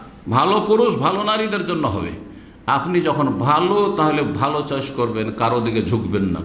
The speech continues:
কোনো দিকে ঝুঁকে যাও খারাপ, তারপরে ঝুঁকে যাচ্ছেন। সে ভাই হোক অত আপন, শুধু এই ছেলের কথা বলছে না,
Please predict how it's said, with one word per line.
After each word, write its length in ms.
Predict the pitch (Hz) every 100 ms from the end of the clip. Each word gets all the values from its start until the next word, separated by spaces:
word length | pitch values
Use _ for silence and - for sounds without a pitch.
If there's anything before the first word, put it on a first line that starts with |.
| -
কোনো 180 | 135
দিকে 300 | 143 139 127
ঝুঁকে 280 | - 170 202
যাও 240 | 180 147 135 -
খারাপ, 220 | 170 214 -
তারপরে 360 | 247 254 180
ঝুঁকে 220 | 185 214 233
যাচ্ছেন। 420 | 202 - - 170 - - -
সে 140 | - 151
ভাই 360 | 104 127 175
হোক 140 | 220 220
অত 140 | 214
আপন, 320 | 202 156 143
শুধু 200 | 143 156
এই 140 | 160 147
ছেলের 280 | - 147 143
কথা 160 | 117
বলছে 280 | 117 104 98
না, 100 | 80